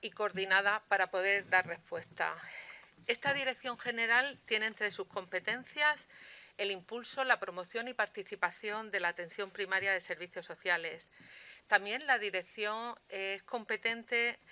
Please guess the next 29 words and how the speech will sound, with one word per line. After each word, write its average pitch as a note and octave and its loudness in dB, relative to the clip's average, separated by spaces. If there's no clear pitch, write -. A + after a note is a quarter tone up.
en G3 2
la G3 8
elaboración F#3+ 2
de A3 -2
los F#3 -2
planes, G#3+ 2
programas G3+ 4
y A3 -6
proyectos G3 -2
generales F#3+ 0
en G3 -10
materia F3+ -2
de F3+ -2
servicios F3 -10
sociales. D#3+ -4
Asimismo, C#4 -4
tiene A#3+ 0
entre G#3 -4
sus G#3+ -10
objetivos A3+ -4
la G#3+ 4
coordinación G3 0
de G3+ 2
los F#3 0
diferentes G3+ -2
sistemas B3+ -2
de A3+ -4
protección G#3 -4
social A3 0